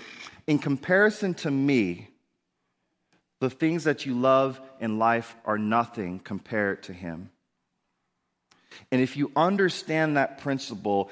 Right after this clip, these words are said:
then there is everlasting life. Jesus says it in another way, uh, elsewhere. He says, uh, "Seek first the kingdom of God, and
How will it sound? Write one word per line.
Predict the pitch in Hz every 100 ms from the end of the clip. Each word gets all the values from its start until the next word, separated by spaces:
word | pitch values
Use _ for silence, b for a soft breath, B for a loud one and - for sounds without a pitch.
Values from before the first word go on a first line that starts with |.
| B B
then | 113 123 117
there | 117 110
is | 120 107 - -
everlasting | 135 139 147 123 120 123 - 120 104 98
life. | 101 90 - - - _ _ _ _ _ _ _ _ _ _ _ _ 135
Jesus | 165 156 143
says | 151 143
it | 131 120 - - _ - _ _ -
in | 123
another | 120 123 131 135
way, | 107 95 92 98 _ _ _ _ _ _ _ _ _ _ _ _ - -
uh, | 98 -
elsewhere. | 113 113 - 92
He | 95
says, | 92 113 104 95 - b b b b
uh, | - 107
"Seek | - 151 160
first | - 151 143 214 - - - _ _ _ _ _ -
the |
kingdom | - - 107 110
of | 107 104
God, | 143 127 95 - _ _ _ _ _ _ -
and | 104